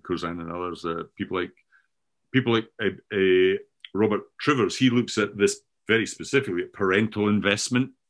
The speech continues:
reciprocal altruism and others. How is it that we can be nice to other people? Why is that so? Well, there's, it's actually quite a good evolutionary trait to have a communal al-, altruism, because you scratch my back, I scratch yours.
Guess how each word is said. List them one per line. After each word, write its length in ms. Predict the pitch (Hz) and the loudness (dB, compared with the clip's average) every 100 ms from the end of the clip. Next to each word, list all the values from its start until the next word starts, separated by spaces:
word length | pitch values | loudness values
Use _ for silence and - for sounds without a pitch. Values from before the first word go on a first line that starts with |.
| _ _ _ _ _ | _ _ _ _ _
reciprocal 680 | 90 92 - 131 - 113 98 | -6 -4 0 -2 -2 0 0
altruism 560 | 107 127 - 120 120 107 | 2 0 2 -2 0 -2
and 100 | 104 | 0
others. 200 | 107 113 | -2 0
How 120 | 143 | 0
is 160 | 135 | 2
it 140 | 123 101 | 0 -2
that 120 | 98 | -6
we 120 | 101 | -6
can 120 | - | -6
be 120 | 98 98 | -4 -2
nice 260 | 117 156 | -2 -4
to 120 | - | -6
other 120 | 87 80 | -6 -6
people? 300 | 87 87 82 | -8 -8 -6
Why 180 | 120 | -2
is 160 | 139 120 | 0 0
that 220 | 117 - | -2 -4
so? 420 | - 135 151 127 _ _ _ _ _ - | -6 -4 -6 -6 _ _ _ _ _ -8
Well, 140 | 285 | -6
there's, 240 | 80 78 - _ _ | -4 -8 -10 _ _
it's 180 | 85 90 | -10 -8
actually 460 | 95 - - 87 80 _ _ _ _ _ | -8 -8 -6 -6 -6 _ _ _ _ _
quite 360 | - - 185 254 | -20 -10 -10 -8
a 60 | 143 | -10
good 260 | 120 160 143 | -6 -6 -6
evolutionary 580 | 127 135 120 - 110 98 | -6 -4 -6 -6 -6 -6
trait 380 | - 135 82 - _ _ _ | -4 -4 -4 -8 _ _ _
to 80 | 101 | -8
have 80 | 85 | -8
a 60 | |
communal 640 | - - 113 107 90 87 - | -10 -10 -4 -2 -2 -4 -10
al-, 140 | 92 90 - | -8 -10 -6
altruism, 600 | 101 92 - 82 113 110 | -6 -6 -6 -8 -4 -4
because 400 | 98 - 98 85 | -4 -8 -8 -2
you 100 | 117 | -2
scratch 340 | 107 107 98 - | -2 -4 -4 -6
my 180 | 101 | -4
back, 300 | 98 92 98 | -4 -6 -8
I 120 | 95 98 | -8 -8
scratch 420 | - 107 113 - | -8 -10 -10 -4
yours. 440 | 127 143 - - | -2 -4 -10 -20